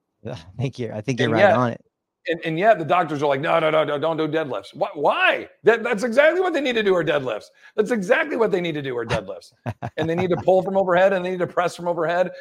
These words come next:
Speaker 2: and they need to carry things, and they need to do lunges, and they need to do step ups, 'cause that's what they're doing in life.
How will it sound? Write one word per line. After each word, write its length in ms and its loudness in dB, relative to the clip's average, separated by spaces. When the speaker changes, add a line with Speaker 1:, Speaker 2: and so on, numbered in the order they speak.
Speaker 2:
and 80 -6
they 60 -2
need 120 -2
to 60 0
carry 360 0
things, 420 -6
and 100 -8
they 80 -6
need 140 -6
to 80 -4
do 120 -6
lunges, 440 -4
and 100 -10
they 60 -8
need 140 -8
to 60 -8
do 100 -8
step 280 -6
ups, 240 -6
'cause 140 -8
that's 180 -6
what 100 -4
they're 100 0
doing 260 -4
in 80 -8
life. 280 -8